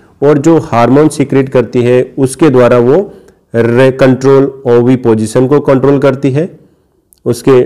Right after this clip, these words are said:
development को control करती है और metamorphosis की प्रक्रिया को भी control करती है।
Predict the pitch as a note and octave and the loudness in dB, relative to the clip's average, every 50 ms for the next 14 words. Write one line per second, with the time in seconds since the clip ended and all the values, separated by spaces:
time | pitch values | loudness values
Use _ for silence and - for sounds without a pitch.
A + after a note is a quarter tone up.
0 | - - A#2+ A2+ A2+ A2 A2 A#2 A2+ A#2 B2+ C3 B2+ B2+ C3 - D3 B2+ C3 C#3 | -2 -6 -2 -2 0 0 2 0 0 0 0 0 0 0 0 -2 -2 -2 0 -2
1 | C3+ B2 C#3 C#3 C3 B2+ C#3 B2+ B2+ - C#3+ C3 C#3 C#3 C3+ B2+ B2 C3 - - | 0 0 0 0 0 0 -2 -2 -2 -2 -2 -2 -2 -2 0 0 0 0 0 -2
2 | A#2 A#2 A#2 G#2+ - A#2+ A#2 A#2+ A#2+ A#2+ A#2 - B2+ A#2+ B2 B2 B2 - C3 B2 | -2 -2 -2 0 0 0 0 2 0 0 0 -2 -6 -4 -4 -4 -4 -4 -6 -4
3 | - A2 F#2+ G#2+ A2 G#2+ G#2 G#2 - G#2+ A2 D3+ E3+ - B2 A2 G#2 A2 G#2+ F#2+ | -4 -6 -4 -4 -4 -4 -4 -4 -4 -2 -2 -2 -2 0 -2 -2 -2 -2 -4 -4
4 | - - F#2+ - - G#2+ G2 G2+ F#2+ G2 | -4 -10 -12 -12 -12 -12 -12 -12 -12 -12